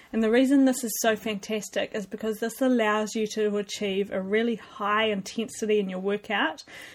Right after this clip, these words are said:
but without the impact that happens when you're running on the roads or when you're running on the flat surfaces. So number one, you're gonna reduce the in-, the amount of injury, the risk of injury,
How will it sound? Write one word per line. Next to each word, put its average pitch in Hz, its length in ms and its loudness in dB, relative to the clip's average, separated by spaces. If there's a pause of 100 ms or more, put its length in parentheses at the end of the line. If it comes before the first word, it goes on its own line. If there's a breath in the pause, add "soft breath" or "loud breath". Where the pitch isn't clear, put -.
(100)
but 208 140 2
without 226 400 2
the 226 180 4
impact 214 560 -2
that - 140 -4
happens 98 480 -6
when 196 180 -4
you're 196 80 -4
running 196 320 -2
on 190 120 -2
the 180 100 -2
roads 190 480 0
or 185 60 -6
when 185 220 -4
you're 185 100 -4
running 190 300 -2
on 185 120 -6
the 180 80 -6
flat - 440 -2 (100)
surfaces. 202 580 -2 (580 loud breath)
So 202 480 2 (140)
number 240 300 6
one, 226 300 4
you're 226 120 4
gonna 202 200 0
reduce 196 540 0 (120)
the 202 360 2 (160)
in-, 233 340 4
the 226 140 4
amount 208 320 -2
of - 100 -10
injury, 226 640 2 (560 loud breath)
the 247 180 2
risk 233 360 0
of 240 160 0
injury, 254 480 2